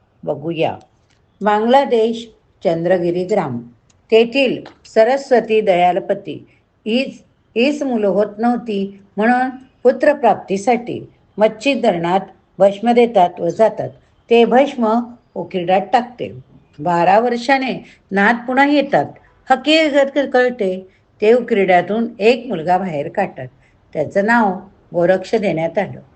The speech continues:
गोरक्षनाथ यास घेऊन ते जगन्नाथपुरीकडे जाताना मध्ये कनकगिरी ग्रामात भूक लागली म्हणून थांबले. गोरक्षनाथाला झोळी देऊन भिक्षेसाठी पाठवले.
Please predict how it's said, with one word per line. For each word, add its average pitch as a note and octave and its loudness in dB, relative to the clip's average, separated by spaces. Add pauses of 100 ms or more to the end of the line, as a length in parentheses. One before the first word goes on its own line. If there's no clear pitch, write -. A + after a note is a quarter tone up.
(280)
गोरक्षनाथ B3+ 2 (440)
यास G#3 2
घेऊन G3 0
ते - -2
जगन्नाथपुरीकडे G3+ 2
जाताना F3+ 0 (380)
मध्ये A3 2 (280)
कनकगिरी G#3 -2
ग्रामात F3+ -2 (400)
भूक B3+ 0
लागली F3 2
म्हणून F3+ -4 (100)
थांबले. A3 -6 (560)
गोरक्षनाथाला A#3+ 0 (440)
झोळी B3+ 4
देऊन A3 0
भिक्षेसाठी F#3+ -2
पाठवले. E3+ -2